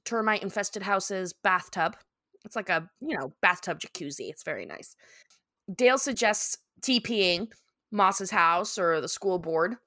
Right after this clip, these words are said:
And Hank just says, "No, forget it. Like, it's, it's not worth it. I'm just gonna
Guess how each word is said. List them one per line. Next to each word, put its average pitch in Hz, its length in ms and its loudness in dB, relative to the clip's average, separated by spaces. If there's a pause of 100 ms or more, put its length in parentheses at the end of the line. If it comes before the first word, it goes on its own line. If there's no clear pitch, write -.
(1120)
And 170 80 -8
Hank 190 200 -2
just 180 140 -6
says, 170 240 -2
"No, 208 260 4
forget 165 400 -4
it. 147 200 -2
Like, 143 300 -10
it's, - 360 -14
it's 143 140 -14
not 185 180 -2
worth 156 240 -2
it. 147 220 -2
I'm 160 120 -8
just - 200 -8
gonna 156 300 -6